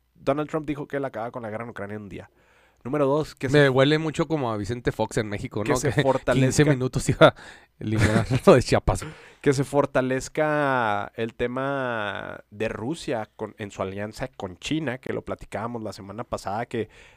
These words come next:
Speaker 1: se han fortalecido de tal manera que Occidente, eh, perdón, Oriente actualmente sea,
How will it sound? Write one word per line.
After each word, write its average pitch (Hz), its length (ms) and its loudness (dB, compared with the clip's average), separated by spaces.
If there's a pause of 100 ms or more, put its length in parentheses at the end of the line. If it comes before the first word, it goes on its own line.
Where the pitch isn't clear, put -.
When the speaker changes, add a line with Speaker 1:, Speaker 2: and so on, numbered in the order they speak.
Speaker 1:
se - 160 -10
han 98 80 -6
fortalecido 139 840 -4
de 107 120 -6
tal 110 260 -6
manera 151 400 -4 (480)
que 101 720 -2
Occidente, 113 920 -2 (260)
eh, 90 300 -12
perdón, 120 240 -4
Oriente 120 560 -4 (240)
actualmente 127 680 -6
sea, 131 560 -2